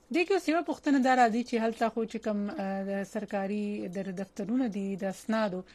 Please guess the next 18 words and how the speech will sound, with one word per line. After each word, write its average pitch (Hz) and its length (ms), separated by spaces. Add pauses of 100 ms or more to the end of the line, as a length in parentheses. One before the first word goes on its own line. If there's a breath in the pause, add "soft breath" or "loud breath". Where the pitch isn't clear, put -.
(200 soft breath)
دا 302 100
ټول 330 200
خو - 120
اوس، 269 300
آ، 220 840
م، 208 600
د 202 280
طالبانو 208 500
په 208 120
قبضه 190 320
کې - 100
دي. 190 160 (320 soft breath)
نو 233 60
هغه 320 280
خلک 302 320
چې - 120
د 240 120
هغوی 240 680